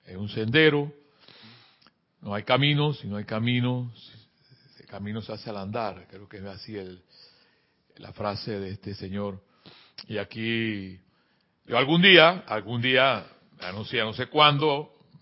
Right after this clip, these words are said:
eh, por algo estará el Ibérico aquí, esa, ese, ese, ese camino de Compostela, ese camino de Santiago, algún día lo haré porque era el ca-, el camino de los cátaros. Y en definitiva, de, de, ese camino al andar.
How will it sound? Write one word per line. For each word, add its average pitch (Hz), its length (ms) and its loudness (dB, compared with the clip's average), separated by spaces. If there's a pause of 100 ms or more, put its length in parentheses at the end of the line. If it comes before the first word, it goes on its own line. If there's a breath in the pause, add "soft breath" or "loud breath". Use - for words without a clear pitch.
(100)
eh, 92 160 -20
por 95 180 -12
algo 107 240 -4
estará 104 240 -6
el 107 200 -6
Ibérico 107 340 -4
aquí, 131 440 -4
esa, 110 420 -4 (420 soft breath)
ese, 110 440 -4
ese, 107 300 -4
ese 113 240 -6
camino 117 480 -4
de 113 80 -4
Compostela, 110 880 0
ese 101 160 -10
camino 113 420 -4
de 107 60 -6
Santiago, 156 840 6 (1160)
algún 123 280 -4
día 165 180 2
lo 160 80 2
haré 170 180 2
porque 113 200 -14
era 110 100 -4
el 120 80 -4
ca-, 110 200 -4
el 104 120 -12
camino 110 340 -6
de 117 60 -4
los 101 120 -12 (140)
cátaros. - 440 -8 (1200 loud breath)
Y 110 180 -12
en 107 80 -6
definitiva, 123 840 -2 (520)
de, 110 120 -10 (220)
de, - 140 -20 (680)
ese 101 180 -16
camino 113 400 -6
al 113 80 -2
andar. 101 440 -8